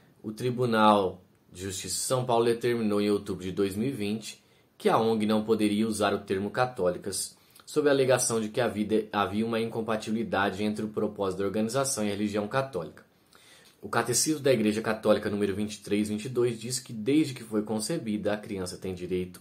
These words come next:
à vida. Ou seja, né, se f-, qualquer coisa que seja contrária a isso, é gravemente imoral. Ou seja,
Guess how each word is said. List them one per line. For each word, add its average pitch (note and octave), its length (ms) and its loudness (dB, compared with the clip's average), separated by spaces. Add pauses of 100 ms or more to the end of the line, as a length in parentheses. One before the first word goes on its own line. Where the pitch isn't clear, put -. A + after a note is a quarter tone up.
à A2 140 -2
vida. F2+ 560 -4 (260)
Ou B2+ 160 -2
seja, C3+ 800 0 (580)
né, B2 360 -2 (1000)
se - 340 0
f-, - 680 -10
qualquer F3 320 0
coisa D#3 200 2
que - 120 -8
seja A2 240 0
contrária G#2+ 640 2
a F3 60 6
isso, A2 640 -4 (920)
é A2 180 6
gravemente B2+ 1200 0 (240)
imoral. C3+ 760 4 (920)
Ou G2+ 140 -2
seja, F2+ 400 0